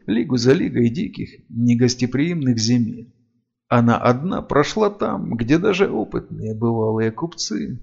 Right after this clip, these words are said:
сбивались в большие караваны и нанимали за большие деньги опытных проводников,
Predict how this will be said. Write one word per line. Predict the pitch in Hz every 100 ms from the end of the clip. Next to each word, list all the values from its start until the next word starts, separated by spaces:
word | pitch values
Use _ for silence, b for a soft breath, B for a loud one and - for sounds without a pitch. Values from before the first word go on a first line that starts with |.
| - -
сбивались | 110 120 180 214 202 104 107
в |
большие | 110 113 - 117 113
караваны | 113 135 160 202 190 165 156 -
и | - -
нанимали | 117 120 135 165 185 -
за | 117 113
большие | 107 110 - 117 123
деньги | 156 190 160 135 -
опытных | - 113 131 117 110 113
проводников, | 113 117 123 139 156 - - -